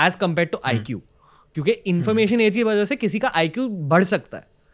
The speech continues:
Speaker 1: but
Speaker 2: हम्म।
Speaker 1: ईक्यू और एसक्यू ज़्यादा बड़े
Speaker 2: हम्म।
Speaker 1: challenges होते हैं। तो मैं from a personal perspective आपको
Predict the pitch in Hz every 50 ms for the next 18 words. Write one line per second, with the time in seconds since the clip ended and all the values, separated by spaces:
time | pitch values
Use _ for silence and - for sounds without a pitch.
0 | _ _ _ _ _ _ 143 185 202 196 - - 208 220 240 220 208 - 277 269
1 | 262 220 175 170 165 - - 220 247 302 320 320 - _ _ _ _ 151 147 139
2 | 175 160 151 160 196 202 170 165 170 185 185 - 151 120 113 127 131 127 135 131
3 | 110 101 - - - _ _ _ _ _ _ _ _ - 160 156 190 240 262 -
4 | _ _ _ _ - 165 160 151 214 262 - - - 175 165 160 - - 214 214
5 | 208 202 190 - - 185 175 180 220 220 185 143 139 - - - 190 214 220